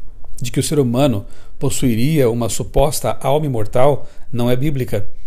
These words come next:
É uma ideia pagã que acabou, infelizmente, contaminando o cristianismo.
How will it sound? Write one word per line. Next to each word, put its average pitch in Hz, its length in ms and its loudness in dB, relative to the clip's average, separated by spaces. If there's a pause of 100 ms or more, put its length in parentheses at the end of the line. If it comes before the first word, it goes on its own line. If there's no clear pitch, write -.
(380)
É - 80 -4
uma 120 280 -2
ideia 120 260 0
pagã 143 540 2 (360)
que 135 100 0
acabou, 123 460 4
infelizmente, 135 600 4
contaminando 151 760 -2
o - 20 -4
cristianismo. 104 640 -2